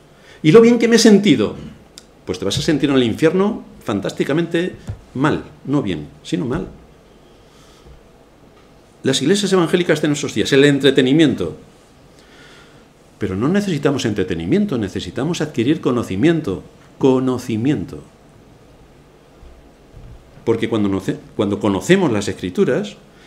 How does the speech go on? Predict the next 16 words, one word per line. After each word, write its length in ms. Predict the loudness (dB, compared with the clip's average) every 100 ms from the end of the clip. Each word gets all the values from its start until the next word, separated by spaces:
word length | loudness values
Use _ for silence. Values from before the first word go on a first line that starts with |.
| -20 -20 -6 0
entonces 720 | 2 2 6 6 6 0 -4
podemos 380 | 0 0 0 0
entender 420 | 0 0 0 0
la 140 | 0
obra 160 | 0 -2
de 100 | -4
salvación, 460 | -8 -8 -10 -10 -10 -18 -20 -20 -18
si 180 | -6 -4
conocemos 480 | -2 -4 -2 -2 0
las 160 | -4
Escrituras. 580 | -6 -10 -10 -10 -12 -16 -20 _ -20 -20 -20 -20 _ _ _ _ _ _ -20 -20 -20 -20 -20 -16
Por 140 | -8 -4
eso 120 | 0
dice 200 | -2 0
Pablo 240 | -2 -2
también, 400 | -2 -2 -2 -2